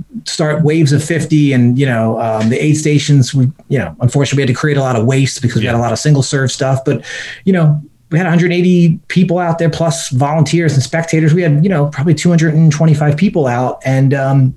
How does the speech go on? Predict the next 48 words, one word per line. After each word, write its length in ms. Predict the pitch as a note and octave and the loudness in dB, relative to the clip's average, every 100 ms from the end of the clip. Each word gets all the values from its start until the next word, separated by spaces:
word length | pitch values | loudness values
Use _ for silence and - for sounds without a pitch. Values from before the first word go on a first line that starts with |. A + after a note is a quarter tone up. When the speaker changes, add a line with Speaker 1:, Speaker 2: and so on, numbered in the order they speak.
| C#3+ | 0
Speaker 1:
no, 420 | D3 D#3 D#3 D3+ - | 2 4 2 0 -2
nobody 260 | D3 D3+ E3 | 0 2 2
got 160 | D#3+ | 0
covid. 400 | C#3+ A#3+ F#3 A2+ B2 | -2 0 2 2 0
And, 380 | C3+ C#3 C#3 | -2 0 2
uh, 320 | C#3+ C#3 C#3 B2 - - - - - - - - | 2 0 -2 -2 -6 -18 -16 -14 -14 -16 -20 -4
I 60 | |
don't 100 | E3 F#3+ | 0 2
know 100 | F#3 | 0
if 80 | |
that 160 | D#3+ C#3+ | 0 0
impressed, 580 | C3+ - D3+ D#3 - - | 0 0 -4 -4 -6 -4
uh, 300 | D3 C#3 C3+ A2 D3 | -2 -2 -2 -2 -2
uh, 280 | C#3 B2+ B2 | -2 -2 -2
my 80 | C3+ | 0
new, 160 | C#3 C#3+ | 2 2
my 180 | C3+ C3+ | 0 2
new 280 | C#3 C3+ | 2 2
employers, 580 | C3 B2 C#3+ C3 C#3+ D3 D3+ _ | 2 2 0 0 0 0 -2 _
but, 260 | - C3+ B2 | -4 -2 -2
you 60 | C#3+ | -2
know, 80 | B2+ | 0
I 80 | |
got 140 | C3 C3 | 0 -2
a 40 | |
call, 440 | - B2+ B2 C3+ C#3 - - | -2 -4 -2 0 0 -4 -10
uh, 280 | A2+ A2+ A2 | -6 -6 -4
right 160 | B2+ B2+ | -2 -2
after 400 | A#2 C#3 - E3 | -2 -4 -2 -2
from, 280 | D3+ C3+ B2 | 0 0 2
um, 360 | A#2+ A#2 A#2+ - - | 2 2 2 0 -8
uh, 120 | A#2+ A2+ | -4 -2
this 160 | A#2 | 0
woman, 180 | D3 C3+ | 0 0
Allie 280 | C3+ B2+ B2+ | -2 0 2
Bailey. 480 | A2+ B2+ C#3 E3+ F#3 | 2 0 0 2 4
And 120 | D3 | 4
I 40 | C3 | 2
don't 100 | C3+ | 2
know 60 | |
if 100 | B2+ | 2
you 80 | C#3 | 2
know 120 | C3 | 0
Allie, 360 | A#2 C3 B2+ C3 | -2 -4 -2 0
but 160 | B2 A#2 | 0 -2
Allie 300 | C3 C#3 C3 | -2 -2 0
is, 200 | C3 A#2+ | 0 0
uh, 300 | C3 A#2+ A#2 | 0 -2 -4